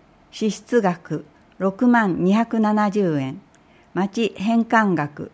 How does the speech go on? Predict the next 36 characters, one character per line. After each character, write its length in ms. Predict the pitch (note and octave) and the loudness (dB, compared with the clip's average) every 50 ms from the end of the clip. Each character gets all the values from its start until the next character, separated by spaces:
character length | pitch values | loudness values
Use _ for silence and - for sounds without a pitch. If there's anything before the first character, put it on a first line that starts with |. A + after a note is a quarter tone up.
| _ _ - | _ _ -4
ゼ 160 | - G3+ F#3+ | -2 -2 -2
ロ。 160 | D#3 C3+ - - - _ _ _ _ _ _ _ _ _ _ _ _ _ _ _ _ _ _ _ _ _ _ _ _ _ - - | -2 -4 -6 -10 -18 _ _ _ _ _ _ _ _ _ _ _ _ _ _ _ _ _ _ _ _ _ _ _ _ _ -6 -6
以 80 | A3+ | -4
下、 260 | - - F#3+ E3 - - - | 0 2 0 0 0 -4 -6
こ 100 | - G#3 | -2 2
の 160 | A3+ A#3 A#3+ | 2 4 4
順 320 | G#3+ A3+ A3+ A3+ A3+ A3 | 4 2 2 2 2 2
に 160 | G#3+ G#3+ G3 - - | 2 0 0 0 0
お 60 | F3+ | 0
読 140 | F#3 F3+ F3 | 0 0 0
み 120 | F3 E3+ | 0 -2
し 180 | E3 - - D3+ | -2 -2 -2 -2
ま 140 | D3+ C#3+ D3 | 0 -2 -2
す。 220 | C#3+ - - _ _ _ _ _ _ _ _ _ _ _ _ _ _ _ - | -6 -10 -20 _ _ _ _ _ _ _ _ _ _ _ _ _ _ _ -4
吉 300 | F#3 G3 F#3+ - C4 C4+ | -2 -2 2 4 6 6
村 240 | B3+ A3+ F#3 F3 F3 | 8 8 6 4 4
光 160 | E3+ F#3 F3+ | 2 0 -2
子、 400 | - - - - D#3 D3+ - - _ _ _ _ _ _ | -4 -8 -10 -6 -6 -6 -6 -8 _ _ _ _ _ _
六 280 | - F3+ F#3 F#3 - A3+ | 0 0 0 2 2 4
万 380 | A3 G#3 G3+ G3+ F#3+ F#3+ F#3+ F3+ | 4 4 4 2 2 2 2 2
円。 260 | F3 F3 D#3+ D3 C#3 - - - _ _ _ _ _ - | 2 2 2 0 -4 -10 -20 -20 _ _ _ _ _ -2
六 260 | F#3 F#3 F#3 B3+ B3+ | 0 0 4 4 6
万 340 | B3+ B3 A#3 G#3+ F#3+ F#3 F3+ | 6 6 6 4 2 2 2
二 80 | F3 | 2
千 360 | E3+ - G#3 G3 F#3 E3+ E3+ | 0 0 0 0 0 0 -2
九 260 | E3+ - B3+ A#3+ A#3 A3 | -2 2 4 4 4 4
百 300 | G3+ F#3 E3+ - F3 D3+ | 2 0 -2 -2 -2 -2
八 320 | D#3 E3+ E3+ - G3 G3 | -2 -2 -4 -4 -4 -2
十 240 | F#3 G3+ G3 F#3 F#3 | 0 0 2 2 2
六 320 | F3 E3 D#3+ - F3 E3 | 0 0 -2 -2 -2 -2
円。 240 | D3+ C#3 C3+ - - _ _ _ _ _ _ _ _ _ _ _ _ _ _ _ _ _ _ - | -2 -2 -4 -8 -12 _ _ _ _ _ _ _ _ _ _ _ _ _ _ _ _ _ _ -2
内 200 | F#3+ G#3+ A#3 A#3 | 0 2 2 2
藤 320 | A3+ - A3+ G#3+ G#3+ G#3 G3+ | 0 0 0 2 2 2 0
美 80 | G3 | 0
佐 240 | F#3 - D#3+ D#3+ - | -2 -4 -6 -6 -8
子、 220 | - - C#3+ - | -10 -12 -12 -12